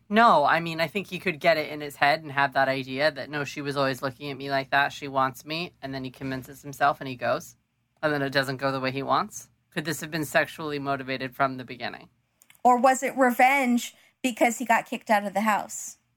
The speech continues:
Speaker 2: and she kicked him out 'cause he smoked?
Speaker 1: I will say under no circumstances what he said happened, happened. I do not think that she willingly did the deed with him.
Speaker 2: I don't either.
Speaker 1: I don't. I think the chance of that is point zero zero zero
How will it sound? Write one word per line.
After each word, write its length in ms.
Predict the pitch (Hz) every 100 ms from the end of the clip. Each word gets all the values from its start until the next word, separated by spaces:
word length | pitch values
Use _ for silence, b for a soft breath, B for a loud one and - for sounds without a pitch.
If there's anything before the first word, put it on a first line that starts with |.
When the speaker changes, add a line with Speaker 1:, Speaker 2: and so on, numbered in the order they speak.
| -
Speaker 2:
and 180 | 214 214
she 220 | - 226
kicked 260 | - 226 -
him 140 | 185
out 260 | 180 - - _ _ _ _ _
'cause 180 | 208 180
he 60 | 190
smoked? 460 | 196 170 - _ _
Speaker 1:
I 100 | 160
will 140 | 147 143
say 200 | 147 135
under 220 | 131 123
no 260 | 120 127
circumstances 840 | 123 139 131 131 - 127 120 123 -
what 180 | 123 -
he 180 | - 131
said 300 | - 127 127
happened, 420 | 139 131 139 120
happened. 440 | 110 - - - -
I 140 | 160
do 200 | 143 160
not 420 | 143 135 127 117 -
think 300 | 127 123 -
that 120 | 113
she 280 | - 131 120 120
willingly 800 | 151 139 127 123 120 117 120 139 _ _ _
did 200 | - -
the 60 | -
deed 260 | - 117 -
with 140 | -
him. 160 | - - _ _ _ _ -
Speaker 2:
I 100 | 202
don't 220 | 196 190
either. 480 | 180 170 165 185 - _ _ _ _ _ _ 139
Speaker 1:
I 40 |
don't. 300 | 123 117 92 _ _ -
I 60 |
think 160 | 135 143
the 80 | 151
chance 340 | - 143 139
of 140 | 156 135
that 300 | 135 135 -
is 220 | 131 127
point 420 | _ - 139 131 _ -
zero 360 | 143 127 131 127
zero 360 | 123 123 123
zero 400 | 117 113 117 110